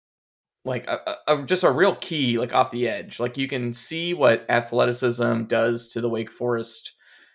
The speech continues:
um, not just to the mesh, but to their O-line and everything. Like, they're blocking,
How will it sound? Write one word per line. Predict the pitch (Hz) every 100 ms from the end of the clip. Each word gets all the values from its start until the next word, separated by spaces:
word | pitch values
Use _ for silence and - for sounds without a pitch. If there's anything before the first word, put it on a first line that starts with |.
| _ _
um, | 123 117 113 113 107 - -
not | 185
just | 196 180
to |
the | 135
mesh, | 123 127 -
but | 120
to | 123
their | 120 117
O-line | 120 120 120 120 117
and | 113
everything. | 117 113 110 113
Like, | 110 110
they're | 110
blocking, | 113 117 113 113 110